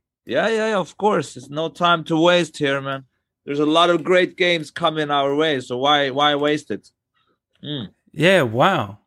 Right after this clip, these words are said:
Speaker 1: It feels
Speaker 2: So
Speaker 1: really good, actually. Really good.
Speaker 2: So did you pep the, the team up f-, before the release, like, the night before?
Speaker 1: Yeah, he
Speaker 2: What did you tell them?
Speaker 1: Yes.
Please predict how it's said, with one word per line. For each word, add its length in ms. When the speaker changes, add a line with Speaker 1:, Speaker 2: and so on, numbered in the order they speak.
Speaker 1:
It 100
feels 200
Speaker 2:
So 80
Speaker 1:
really 220
good, 240
actually. 480
Really 240
good. 200
Speaker 2:
So 200
did 180
you 140
pep 340
the, 420
the 240
team 320
up 300
f-, 160
before 400
the 100
release, 500
like, 300
the 100
night 260
before? 360
Speaker 1:
Yeah, 100
he 100
Speaker 2:
What 60
did 120
you 60
tell 240
them? 140
Speaker 1:
Yes. 400